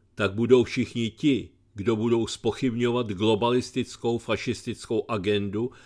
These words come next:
a jejich nové kontrolované městské zóny v uvozovkách přátelské ke klimatu, označeni za extrémisty a zastánce konspiračních teorií.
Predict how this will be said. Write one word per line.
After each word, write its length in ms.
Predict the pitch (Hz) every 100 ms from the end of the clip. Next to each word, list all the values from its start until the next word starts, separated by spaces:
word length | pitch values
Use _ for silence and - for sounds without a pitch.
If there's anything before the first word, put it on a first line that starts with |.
| - -
a 120 | 110
jejich 440 | 110 110 127 -
nové 420 | 110 107 110 117
kontrolované 840 | 120 113 110 104 113 113 113 113 110
městské 480 | 113 113 - 113 101
zóny 520 | 101 104 101 107 113 - -
v 100 | -
uvozovkách 720 | - 120 113 113 107 - 113 107
přátelské 800 | - 101 98 113 107 - 113 104
ke 180 | 104
klimatu, 720 | 85 104 98 95 92 - 110 - - - _ -
označeni 760 | 117 104 127 123 - 120 120
za 220 | 104 101 -
extrémisty 1040 | 117 - - 120 117 131 - - 131 127 -
a 140 | 85
zastánce 720 | 117 101 - 113 110 - 107
konspiračních 840 | - 101 - - 98 98 - 107 -
teorií. 520 | 117 95 76 71